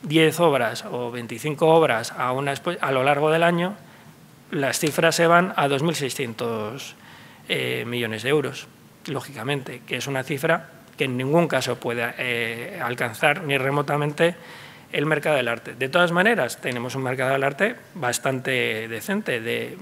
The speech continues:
por encima de los seiscientos millones de euros, que, insisto, son cifras puestas por los solicitantes de exportación.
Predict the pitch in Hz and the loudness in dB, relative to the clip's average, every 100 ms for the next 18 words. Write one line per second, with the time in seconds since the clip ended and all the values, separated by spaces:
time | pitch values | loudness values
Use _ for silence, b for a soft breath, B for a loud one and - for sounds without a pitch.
0 | 202 151 120 120 151 143 135 120 - 120 | -6 -4 -4 -2 0 2 2 0 -2 -4
1 | 151 123 120 120 113 113 120 151 151 107 | -4 -4 -4 -4 -6 -6 -2 -2 -2 -8
2 | - - 165 180 - - 139 - 156 147 | -14 -6 -2 -2 -4 -12 -10 -4 -2 -2
3 | - 170 - - - - - - - - | -2 -4 -4 -18 -20 -20 -20 -20 -20 -8
4 | - 135 139 165 - 151 135 147 151 - | -4 -2 -2 -6 -4 -2 0 0 -2 -2
5 | 135 131 - 156 - - 135 135 143 127 | 0 0 0 -2 -2 -4 -2 0 0 -2
6 | 117 123 - 117 120 120 113 107 117 156 | -6 -8 -10 -10 -12 -12 -10 -10 -4 -2
7 | 151 | -2